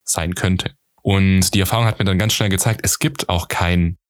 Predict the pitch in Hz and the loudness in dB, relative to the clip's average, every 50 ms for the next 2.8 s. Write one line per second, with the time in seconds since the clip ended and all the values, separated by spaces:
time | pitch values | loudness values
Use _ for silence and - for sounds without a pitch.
0 | _ _ _ - - - - 107 - - - 127 131 - 113 - - 92 - - | _ _ _ -12 -10 -8 -6 -4 -2 0 2 2 2 2 0 0 0 0 0 0
1 | - - - - - 107 117 104 90 - 87 - - 92 87 85 - - - - | -2 -2 -4 -2 0 0 2 2 0 0 -2 0 0 0 0 0 0 -2 -2 -2
2 | 87 90 90 - 82 78 - - 80 78 87 107 123 - - - | -2 -2 -2 -2 -2 -4 -2 0 0 2 2 2 0 0 -4 -8